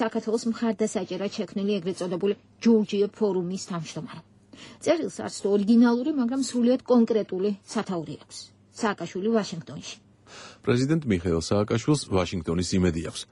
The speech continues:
Speaker 2: რადგან ეს უკანასკნელი საქართველოს სუვერენობას მუდამ აქტიურად ემხრობოდა. ბატონი სააკაშვილი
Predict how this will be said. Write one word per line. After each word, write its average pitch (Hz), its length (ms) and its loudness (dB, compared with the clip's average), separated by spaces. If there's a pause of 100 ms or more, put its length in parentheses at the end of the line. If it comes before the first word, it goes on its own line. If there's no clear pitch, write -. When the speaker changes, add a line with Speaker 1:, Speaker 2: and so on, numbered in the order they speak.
(260)
Speaker 2:
რადგან 85 280 0 (100)
ეს 87 100 -4
უკანასკნელი 107 520 0 (100)
საქართველოს 92 500 0
სუვერენობას 82 640 2
მუდამ 92 260 0
აქტიურად 87 560 -2
ემხრობოდა. 82 440 -10 (680)
ბატონი 170 320 4
სააკაშვილი 139 500 2